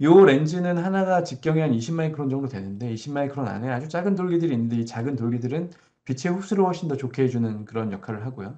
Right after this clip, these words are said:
어쨌건 이 이십 마이크론 정도 되는 이 마이크로 렌즈 하나에 빛이 들어오는데 빛이 들어올 때 이제 그,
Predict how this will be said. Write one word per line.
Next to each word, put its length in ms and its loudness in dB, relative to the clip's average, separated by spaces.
어쨌건 380 0
이 180 2
이십 200 -2
마이크론 380 0
정도 220 0
되는 340 0
이 220 -4
마이크로 360 -4
렌즈 320 -4
하나에 540 -4
빛이 320 -6
들어오는데 800 2
빛이 240 -4
들어올 300 2
때 120 0
이제 480 -2
그, 480 -8